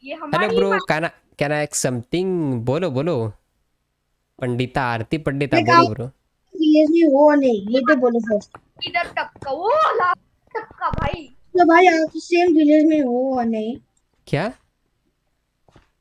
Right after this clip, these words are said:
Speaker 1: लावा
Speaker 3: सेम विलेज।
Speaker 2: नहीं, same village तो हमारा spawn village कब का कहाँ पे छोड़ दिया, हम दूसरी village में आ गए अभी।
Speaker 3: तो कोऑर्डिनेट्स दे दो, यही काफी होगा।
Speaker 2: कोऑर्डिनेट्स देखो,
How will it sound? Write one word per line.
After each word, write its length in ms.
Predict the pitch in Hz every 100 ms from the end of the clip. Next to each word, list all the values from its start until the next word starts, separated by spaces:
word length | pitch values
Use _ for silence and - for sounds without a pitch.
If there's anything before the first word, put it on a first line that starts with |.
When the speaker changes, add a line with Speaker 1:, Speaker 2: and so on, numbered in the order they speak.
| _ _ _ _ _ -
Speaker 1:
लावा 180 | 269 453
Speaker 3:
सेम 340 | - 277 285
विलेज। 420 | 262 240 208 196 - 214 - - - - - - - - - - - -
Speaker 2:
नहीं, 320 | 131 180 196
same 320 | - 151 160
village 340 | 160 160 175 175
तो 80 |
हमारा 260 | 160 151 156
spawn 360 | - - 135 147
village 380 | 151 160 - - -
कब 220 | 127 - -
का 120 | 147
कहाँ 280 | - 135 131
पे 120 | 151
छोड़ 280 | - 127 117
दिया, 160 | 127
हम 180 | 131 131
दूसरी 240 | 123 131
village 240 | 123 120 120
में 120 | 120
आ 100 | 113
गए 160 | 113 117
अभी। 260 | 113 131 _ _ _ - - - - - _ _ _ _ _ _ _ _ -
Speaker 3:
तो 60 | 285
कोऑर्डिनेट्स 480 | 262 240 240 277
दे 60 | 254
दो, 100 | 233
यही 400 | 262 240 233 240
काफी 520 | - - 208 208 208
होगा। 180 | 190 185
Speaker 2:
कोऑर्डिनेट्स 580 | 151 175 180 185 175 135
देखो, 520 | 139 135 151 196